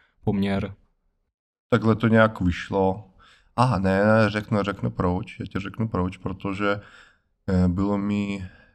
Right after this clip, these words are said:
Speaker 2: čerstvých šestnáct let, že jo? Tak to už je konec, konec školy. A vysoká škola.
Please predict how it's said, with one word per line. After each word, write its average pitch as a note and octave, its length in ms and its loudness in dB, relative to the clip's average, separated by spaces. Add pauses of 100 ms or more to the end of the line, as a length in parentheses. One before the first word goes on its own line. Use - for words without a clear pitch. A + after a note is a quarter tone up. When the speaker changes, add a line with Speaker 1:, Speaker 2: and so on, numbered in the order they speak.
(120)
Speaker 2:
čerstvých - 440 -6
šestnáct G#2+ 600 -6
let, F#2+ 240 -4
že F2+ 120 -2
jo? F#2 180 -4 (260)
Tak - 140 -10
to F#2 160 -4
už F2+ 180 -4
je G2 60 -6
konec, F#2 580 -2
konec F#2+ 220 -6
školy. F#2 500 -4 (680)
A E2+ 560 2
vysoká G2+ 340 -6
škola. A2 480 -4